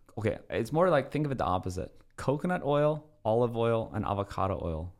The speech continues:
are, those are fruits. Those are actually pretty oily in general. You could get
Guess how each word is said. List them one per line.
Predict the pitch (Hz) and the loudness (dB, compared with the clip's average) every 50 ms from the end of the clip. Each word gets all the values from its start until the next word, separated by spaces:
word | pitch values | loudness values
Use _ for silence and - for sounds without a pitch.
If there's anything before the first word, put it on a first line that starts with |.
| _ _ _ - | _ _ _ -2
are, | 101 98 101 | 0 0 2
those | 101 113 120 131 | 2 0 0 0
are | 135 104 | -2 -4
fruits. | - - - 110 110 98 - - - - - - _ - | -4 -6 -6 -4 -4 -4 -4 -6 -12 -20 -20 -20 _ -6
Those | 95 104 104 | -4 -2 0
are | 113 107 | 0 0
actually | 92 98 101 - - - 113 101 101 98 101 101 - - _ _ _ _ _ _ _ _ _ _ _ _ _ _ _ - | 0 0 -2 -4 -4 -4 -2 0 0 -2 -4 -6 -10 -18 _ _ _ _ _ _ _ _ _ _ _ _ _ _ _ -2
pretty | - 160 160 160 151 135 - - | 0 2 2 2 0 -2 -2 0
oily | 113 117 120 131 135 143 143 139 | 2 4 4 6 4 4 4 4
in | 123 | 4
general. | 117 123 123 131 123 | 4 2 2 2 2
You | 120 123 | 0 0
could | 127 - 147 113 107 - | 0 -2 -4 -4 -2 2
get | 120 110 90 - - | 2 2 2 2 -2